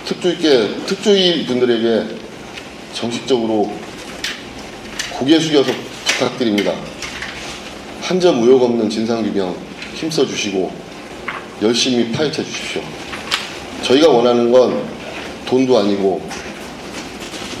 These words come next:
명예도 아닙니다. 진실입니다. 진실. 무엇이 진실이고 무엇이 거짓인지, 우리 유가족들이 왜 이렇게 힘들게 싸워야 되는지 아무도 답해주지 않고 있습니다.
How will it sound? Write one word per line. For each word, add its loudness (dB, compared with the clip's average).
명예도 2
아닙니다. -2
진실입니다. 0
진실. -2
무엇이 6
진실이고 2
무엇이 4
거짓인지, 0
우리 4
유가족들이 4
왜 8
이렇게 4
힘들게 2
싸워야 6
되는지 2
아무도 4
답해주지 -4
않고 -4
있습니다. -6